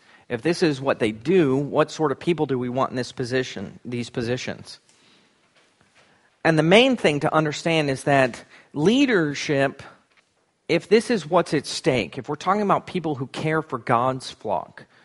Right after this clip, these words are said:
if we're talking about Christ-appointed people, then character is essential. That character is essential.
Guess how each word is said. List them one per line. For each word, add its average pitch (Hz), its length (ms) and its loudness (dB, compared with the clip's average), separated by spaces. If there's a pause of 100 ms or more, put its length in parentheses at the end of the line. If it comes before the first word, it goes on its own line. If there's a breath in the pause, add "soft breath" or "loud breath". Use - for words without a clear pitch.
(140 soft breath)
if - 80 -16
we're 151 60 -2
talking 196 220 2
about 139 300 2 (540 soft breath)
Christ-appointed 165 880 -2
people, 113 540 -6 (320 loud breath)
then 135 340 2 (580 soft breath)
character 139 1000 2 (540)
is 139 180 -2
essential. 123 640 -6 (540)
That - 180 -8
character 170 720 -4
is 123 200 -6
essential. 110 640 -8